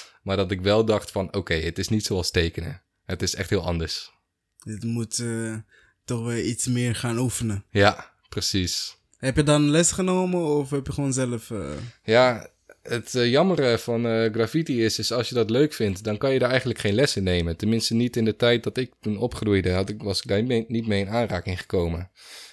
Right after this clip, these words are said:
Speaker 1: Eh, tegenwoordig geef ik, eh, workshops, graffiti.
Speaker 2: Ja.
Speaker 1: Ik kom, eh,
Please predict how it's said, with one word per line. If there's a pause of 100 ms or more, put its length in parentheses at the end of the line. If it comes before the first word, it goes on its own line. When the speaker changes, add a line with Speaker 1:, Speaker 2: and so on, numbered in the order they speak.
Speaker 1:
Eh,
tegenwoordig
geef
ik,
eh, (100)
workshops,
graffiti.
Speaker 2:
Ja.
Speaker 1:
Ik
kom,
eh,